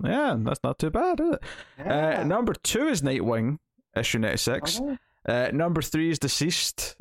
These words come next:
Speaker 1: uh, which, you know, Tom Taylor, uh,
Speaker 2: Yeah.
Speaker 1: Prince Money now,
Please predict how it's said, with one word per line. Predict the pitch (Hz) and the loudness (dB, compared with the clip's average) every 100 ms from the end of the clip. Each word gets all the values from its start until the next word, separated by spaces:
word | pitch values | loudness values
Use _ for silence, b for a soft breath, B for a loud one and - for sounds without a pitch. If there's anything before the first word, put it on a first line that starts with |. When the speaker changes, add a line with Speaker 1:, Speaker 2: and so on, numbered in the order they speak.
| - | -4
Speaker 1:
uh, | 113 117 117 | 0 2 0
which, | 117 120 - 170 | 0 0 0 0
you | |
know, | 123 139 | 2 0
Tom | - 131 123 | 0 0 0
Taylor, | 120 127 156 170 - - | 0 2 0 -2 -6 -2
uh, | 107 104 104 | 0 2 0
Speaker 2:
Yeah. | 285 - _ _ _ _ | -2 -6 _ _ _ _
Speaker 1:
Prince | 131 123 - | -2 -2 0
Money | 127 | 0
now, | 127 135 175 | 0 0 -2